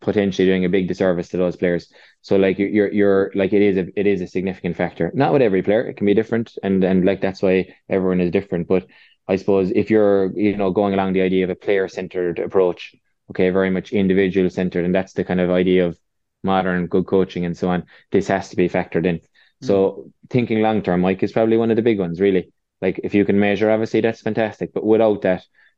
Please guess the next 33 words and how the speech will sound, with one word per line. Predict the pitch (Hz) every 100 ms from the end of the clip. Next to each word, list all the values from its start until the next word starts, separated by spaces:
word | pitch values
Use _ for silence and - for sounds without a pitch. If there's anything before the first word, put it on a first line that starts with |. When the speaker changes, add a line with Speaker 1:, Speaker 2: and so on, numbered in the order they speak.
| -
Speaker 1:
having | 95 95 95
a |
little | 95 95
bit | 92 92
of |
an | 92
understanding | 98 92 - 98 95 92
of | 85
the | 92
area, | 90 90
maybe | 90 95 95
upskilling | 95 - 101 95
a | 92
little | 92
bit | 90 90
more, | 92 92
hopefully, | 92 92 92
like, | 90 87 - - 107
get | 92
a | 92
lot | 92
more | 92 92
of |
this | 92 92
information | 92 90 92 90 92
out | 90 90
over | 85
the | 85
next | 90 -
few | 90
years. | 90 85
But, | 95 92 - - _ _
um, | - 95 92 -